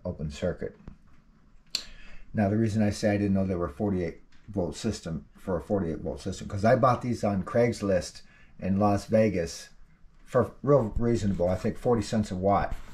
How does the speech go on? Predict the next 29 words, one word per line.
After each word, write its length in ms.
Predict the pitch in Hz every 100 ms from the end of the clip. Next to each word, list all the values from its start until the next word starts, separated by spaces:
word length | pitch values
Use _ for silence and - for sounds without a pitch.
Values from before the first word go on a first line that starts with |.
| - - - - - - - - - - -
And, 280 | 95 90
uh, 120 | 78 -
I 80 | 139
just 220 | 143 -
bought 160 | 131 110
'em 80 |
'cause 240 | 98 123 107
they 100 | 123
were 120 | 107
sixty 480 | - 151 139 - 113
volts. 420 | 117 135 117 -
I 80 | 113
thought 240 | 131 123
that 100 | 123
was 140 | 110 101
very 320 | 117 117 113
unique, 480 | 110 113 123 110 -
that 160 | 113
I 80 | 110
could 240 | 107 104
do 140 | 98 113
some 200 | - 104
experimenting 680 | - - 120 113 107 98 92
with 180 | 95 101
like 200 | 95 92
I'm 120 | 95
doing 300 | 101 101 95
now. 360 | 104 90 80 - - - - - -
So 300 | 139 123